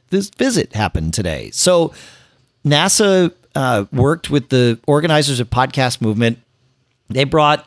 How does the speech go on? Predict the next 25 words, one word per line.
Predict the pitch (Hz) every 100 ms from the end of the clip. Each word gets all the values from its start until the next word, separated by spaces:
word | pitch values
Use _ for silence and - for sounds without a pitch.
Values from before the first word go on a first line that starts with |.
| -
I |
think, | - 269 -
about | 160 151 -
twenty | - 123 117 123
of | 117
us | 123 123 - _ - - _ _
out. | 120 117 127 - -
Uh, | 113 95 -
there | 127
was | 127
an | 160
application | 139 135 123 143 139 143 123
process | 131 120 - 117 110
for | 120
anyone | 120 120 117 104
who | 107
was | 101
interested. | 139 131 113 - 98
It | 104
meant | 147 175
flying | - 143 135 127
out | 117 113
a |
day | 101 107 104 113
early. | 107 101 95 95